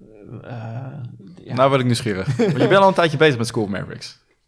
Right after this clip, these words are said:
Speaker 1: Eh, nou ja, het valt ook wel mee. Ik be-, ik zit, eh, in het derde jaar pas.
Speaker 2: Oké.
Speaker 1: Eh,
Speaker 2: Ik dacht al lang, ik dacht langer.
Speaker 1: Ja, ja, ja,
Speaker 2: Dat valt
Speaker 1: nee,
Speaker 2: wel mee, ja.
Speaker 1: nee, tweeduizend dertien, eh, nog bij de bank, tweeduizend veertien begonnen.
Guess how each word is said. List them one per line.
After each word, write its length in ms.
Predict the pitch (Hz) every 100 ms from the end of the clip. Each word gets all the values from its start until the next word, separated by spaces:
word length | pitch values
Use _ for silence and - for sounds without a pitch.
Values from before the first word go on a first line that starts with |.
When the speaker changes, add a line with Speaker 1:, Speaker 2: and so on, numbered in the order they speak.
| _
Speaker 1:
Eh, 120 | 170
nou 640 | 180 180 180 175 175 180 220
ja, 180 | 208 160
het 120 | -
valt 380 | - - 131 143
ook 120 | 120
wel 80 | 120
mee. 280 | 151 143
Ik 140 | 151 139
be-, 120 | 139
ik 160 | 120 120
zit, 280 | - 139 135
eh, 240 | 127 113
in 80 | 127
het 180 | 123 117 - _
derde 260 | - 139 139
jaar 280 | 135 160 160
pas. 520 | 120 120 - - _ -
Speaker 2:
Oké. 220 | - - - _
Speaker 1:
Eh, 920 | 117 113 113 113 107 107 110 117 - - _ _
Speaker 2:
Ik 200 | - 113
dacht 180 | 123 123
al 60 | 110
lang, 220 | 95 92
ik 140 | 101 _
dacht 160 | 104
langer. 260 | 95 98 - _
Speaker 1:
Ja, 220 | 151 175
ja, 120 | 151
ja, 80 | 147
Speaker 2:
Dat 80 | 147
valt 140 | 117 127
Speaker 1:
nee, 100 | 95
Speaker 2:
wel 80 | 92
mee, 80 | 113
ja. 80 |
Speaker 1:
nee, 120 | 123 117 - _ - 151
tweeduizend 400 | - 120 117 117
dertien, 360 | 127 131 120 117
eh, 180 | 117 120
nog 220 | 120 117
bij 140 | 117
de 60 | 117
bank, 260 | 127 131
tweeduizend 420 | - - 120 113 -
veertien 300 | 139 139 113
begonnen. 460 | 139 131 120 -